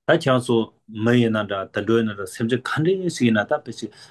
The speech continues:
对我是托本说，顶着这本说，他顶着这玩意儿，俺那个是家人，你别看说顶着这玩意儿，这个是，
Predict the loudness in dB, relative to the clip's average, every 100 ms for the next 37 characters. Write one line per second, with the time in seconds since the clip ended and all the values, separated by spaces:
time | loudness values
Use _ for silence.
0 | -12 2 6 6 4 -2 0 0 0 0
1 | 2 0 0 0 0 0 0 0 0 -4
2 | -8 -6 -6 -4 0 0 0 -2 -2 0
3 | -4 -4 -10 -12 0 0 0 -2 -6 -4
4 | -4 -4 -8 -6 -6 -6 -2 0 0 2
5 | 2 2 -4 -4 -12 -10 -12